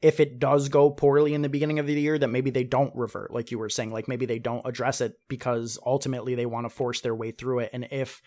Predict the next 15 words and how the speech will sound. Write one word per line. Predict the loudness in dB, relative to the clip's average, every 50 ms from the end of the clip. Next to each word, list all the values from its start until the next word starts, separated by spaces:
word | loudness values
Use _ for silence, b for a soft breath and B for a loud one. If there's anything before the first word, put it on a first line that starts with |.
| b b b b 2
a | 2 2
losing | 4 4 2 2 2 0 -2 -2 -4
season | -4 -4 -2 -2 0 0 -2 -2 -4 -6 -6 -8 -8 -10 b b b b b b b
is | _ -2 -2 0
the | 0 0
result | 0 0 -2 0 2 2 2 2 2 0
of | -4 -4
that, | -4 -6 -6 -6 -6
then | -4 -4 -4
that | -4 -4 -6
may | -6 -6 -6
be | -6 -6 -6 -6
an | -6
acceptable | -8 -10 -10 -6 -4 -4 -4 -2 -4 -6 -6 -6 -8 -8 -8 -10 -12 -12 -8 -4
outcome | -2 -2 -2 -4 -6 -10 -12 -12 -12 -12 -14 -16 -18